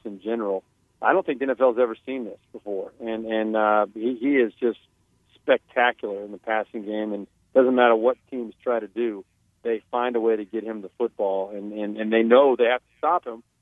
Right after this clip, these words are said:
and they still can't do it. So Matt Ryan playing very, very well, but this team, I think, is on a high, high note right now, and, uh, I would not be surprised to see them come away with a victory.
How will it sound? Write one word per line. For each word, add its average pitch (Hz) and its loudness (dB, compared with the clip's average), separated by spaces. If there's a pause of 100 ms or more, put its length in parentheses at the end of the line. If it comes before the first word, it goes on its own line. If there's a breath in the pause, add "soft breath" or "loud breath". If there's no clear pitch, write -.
(100)
and 120 -10
they 110 -8
still 120 -4
can't 107 -10
do 107 -4
it. 95 -12 (120)
So 104 -6 (440)
Matt 139 -2
Ryan 135 -2
playing 117 -10
very, 123 0
very 113 -2
well, 110 -2
but 98 -18
this 127 -6 (140)
team, 127 -6
I 104 -6
think, 107 -16
is 104 -14
on 104 -8
a 92 -10
high, 110 4
high 107 0
note 107 -2
right 107 -4
now, 107 -6 (360)
and, 107 -4
uh, 104 2 (100)
I 117 6
would 113 2
not 117 -2
be 113 -10
surprised 107 -4
to - -20
see 113 -8
them 101 -10
come 104 -6
away 101 -2
with 92 -8
a 92 -14
victory. 92 -12